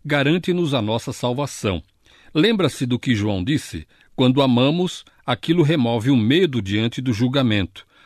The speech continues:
O perfeito amor elimina o medo. Encaramos o julgamento de Deus. Não temos medo porque sabemos que escapamos do julgamento de Deus. Não há condenação. Por quê? Como sabemos disso?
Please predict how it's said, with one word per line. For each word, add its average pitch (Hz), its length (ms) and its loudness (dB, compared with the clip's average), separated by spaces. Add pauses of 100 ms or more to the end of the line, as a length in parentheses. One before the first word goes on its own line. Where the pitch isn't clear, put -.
(120)
O 170 80 2
perfeito 180 500 -2
amor 131 520 0
elimina 170 540 4
o 190 60 -2
medo. 131 480 0 (320)
Encaramos 147 680 0
o 127 100 2
julgamento 123 720 0
de 160 100 -6
Deus. 113 480 -2 (240)
Não 156 160 4
temos 185 380 0
medo 143 440 2
porque 160 300 -4
sabemos 127 640 -2 (240)
que 170 140 0
escapamos 151 720 0
do 123 140 2
julgamento 147 720 0
de 170 120 -4
Deus. 104 500 -2 (400)
Não 202 160 2
há 190 140 2
condenação. 110 800 0
Por 208 160 0
quê? 98 240 -2 (600)
Como 220 180 2
sabemos 113 500 0
disso? 90 400 -6